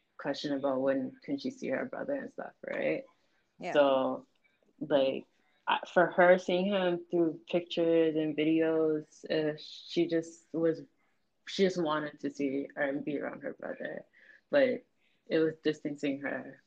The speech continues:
Speaker 1: But for me, at the same time, it's just, like,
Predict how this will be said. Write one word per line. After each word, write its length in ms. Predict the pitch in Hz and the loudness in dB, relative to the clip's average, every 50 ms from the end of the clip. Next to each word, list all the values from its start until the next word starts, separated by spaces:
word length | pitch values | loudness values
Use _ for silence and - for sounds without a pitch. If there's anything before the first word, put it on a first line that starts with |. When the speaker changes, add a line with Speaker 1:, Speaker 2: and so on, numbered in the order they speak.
| - 143 - _ | -20 -20 -6 _
Speaker 1:
But 400 | 143 139 135 135 135 - - _ _ _ _ _ _ _ _ _ | -2 0 0 0 -2 -4 -8 _ _ _ _ _ _ _ _ _
for 120 | 165 165 | 2 2
me, 460 | 175 175 175 175 170 165 175 175 170 - - | 4 4 2 2 2 0 0 -2 -4 -4 -6
at 160 | 165 165 - | -6 -2 -2
the 100 | 156 151 | -4 -4
same 240 | - 156 147 147 147 | -2 -4 -6 -6 -4
time, 220 | - 135 139 135 | -4 -4 -2 -2
it's 180 | 135 139 135 - | -4 -4 -6 -8
just, 140 | 143 _ _ | -18 _ _
like, 120 | 131 - | -16 -16